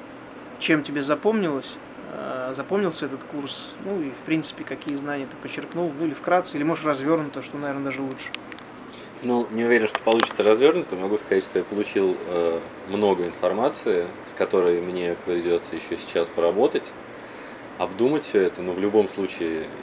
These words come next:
Speaker 2: я уже вижу то, что я понял и получил от тебя ответы на те вопросы, которые меня интересовали. И, может быть, я даже не надеялся, что ты мне сразу всё это сейчас объяснишь.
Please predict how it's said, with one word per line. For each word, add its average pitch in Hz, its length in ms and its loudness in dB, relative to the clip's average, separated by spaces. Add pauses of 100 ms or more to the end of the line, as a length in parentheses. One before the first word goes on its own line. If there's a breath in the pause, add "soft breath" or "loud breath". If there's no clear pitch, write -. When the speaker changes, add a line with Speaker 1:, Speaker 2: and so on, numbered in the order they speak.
Speaker 2:
я 80 360 0 (420)
уже 92 200 2
вижу 87 320 0 (420)
то, 90 60 -2
что - 180 -2
я 85 180 4 (160)
понял 90 320 4 (400)
и 90 60 -6
получил 92 500 0
от 87 80 -6
тебя 82 520 0 (140)
ответы 85 360 0
на 80 100 -6
те 92 140 0
вопросы, 85 340 0
которые 85 300 0
меня 82 180 -6
интересовали. 104 680 2 (120)
И, 85 280 -4
может 87 280 -2
быть, 85 140 -8
я 85 100 2
даже 85 220 0
не 85 160 -4
надеялся, 85 560 -2
что - 180 -4
ты 85 120 -6
мне 82 160 -4
сразу 82 280 0
всё - 220 -4
это - 120 -6
сейчас - 400 -8
объяснишь. 120 440 -4